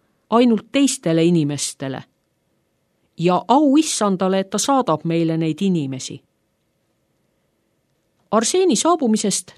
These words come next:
teati mitu päeva ette ja elanikud otsustasid aegsasti ära, kelle juures ta peatub. Inimesed pidasid seejuures silmas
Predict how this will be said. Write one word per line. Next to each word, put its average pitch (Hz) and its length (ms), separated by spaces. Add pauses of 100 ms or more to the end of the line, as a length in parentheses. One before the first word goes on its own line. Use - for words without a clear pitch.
teati 208 380
mitu 233 280
päeva 165 340
ette 208 460 (760)
ja 180 140
elanikud 220 580
otsustasid 180 580
aegsasti 220 640
ära, 254 300 (220)
kelle 190 220
juures 190 440
ta 156 100
peatub. 143 520 (1300)
Inimesed 214 560
pidasid 226 440
seejuures 214 720
silmas 262 560